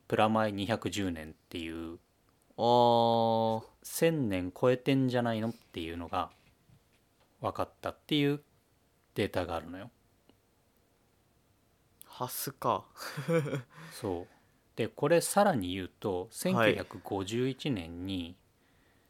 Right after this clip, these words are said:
Speaker 1: 千葉県のケミ川っていうところで、同じようにハスの種が見つかって、
Speaker 2: はい。
Speaker 1: で、これも発芽させたら成長して花まで咲いたらしいのよね。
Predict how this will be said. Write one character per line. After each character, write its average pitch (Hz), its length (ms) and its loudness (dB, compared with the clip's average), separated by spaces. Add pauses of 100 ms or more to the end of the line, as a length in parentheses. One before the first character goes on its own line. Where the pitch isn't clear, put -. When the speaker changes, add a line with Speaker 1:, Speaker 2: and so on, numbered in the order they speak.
(120)
Speaker 1:
千 - 160 -6
葉 202 140 4
県 85 360 -4
の 85 180 -12
ケ 127 140 -2
ミ 170 160 2
川 90 240 2
っ - 60 -12 (200)
て 95 100 -10
い 85 120 -4
う 87 60 -8
と - 160 -10
こ - 140 -8
ろ 90 120 -4
で、 90 380 -4 (720)
同 143 240 2
じ 165 80 -4
よ 160 80 2
う - 20 0
に 92 80 -2
ハ 104 160 2
ス - 160 -2
の 107 280 -2 (320)
種 95 240 -2
が 82 100 -8
見 82 140 -10
つ - 100 -12
か 87 140 -6
っ - 60 -18 (160)
て、 90 360 -6
Speaker 2:
は 120 240 0
い。 85 140 0 (1200)
Speaker 1:
で、 147 120 2
こ 156 160 0
れ 156 100 2
も 156 120 2
発 - 340 0
芽 139 120 4
さ 131 140 0
せ 127 140 -2
た 110 140 -2
ら 92 100 -2
成 98 220 0
長 92 280 -4
し - 100 -6
て - 120 -10
花 120 240 0
ま 90 100 0
で 82 80 -8
咲 - 160 -8
い - 40 -10
た - 100 -12
ら 87 80 -8
し - 140 -10
い 95 40 -14
の 95 60 -14
よ 107 60 -12
ね。 139 140 -14